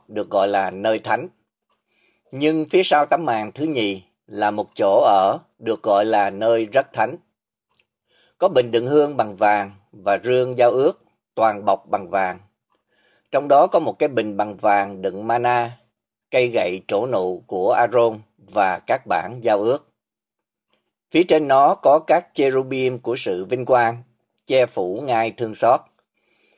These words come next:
Chúng tôi không thể nói chi tiết về chúng ở đây. Các vật ấy đã được sắp đặt như vậy. Thực tế,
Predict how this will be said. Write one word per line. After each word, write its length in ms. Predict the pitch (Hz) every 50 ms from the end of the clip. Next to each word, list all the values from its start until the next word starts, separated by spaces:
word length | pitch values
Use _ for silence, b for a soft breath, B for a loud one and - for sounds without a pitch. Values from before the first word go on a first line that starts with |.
| _ _ _ _
Chúng 160 | - 160 180
tôi 260 | - 156 143 139 135
không 180 | 123 - 127 123
thể 200 | 120 110 95 104
nói 280 | 123 123 120 131 151 160
chi 160 | - 123 110
tiết 260 | - 131 143 165 160 - -
về 120 | - - - -
chúng 260 | 113 117 135 170 - -
ở 160 | - 101 107
đây. 240 | 110 107 104 98 98 _ _ _ _ _ _ _ _ _ _ _ _ _ _ _ _ _ _ _ _ _ _ _ _ _ _ _
Các 140 | 180 196 202
vật 140 | 147 120 -
ấy 240 | - 139 147 175 208
đã 120 | 175 165
được 240 | 160 123 113 104 -
sắp 160 | - 190 175 - 120
đặt 140 | 107 - -
như 160 | 131 131 127
vậy. 220 | 107 101 90 85 82 - _ _ _ _ _ _ _ _ _ _ _ _ _ _
Thực 220 | - 104 - _ _
tế, 340 | 135 131 135 147 175 196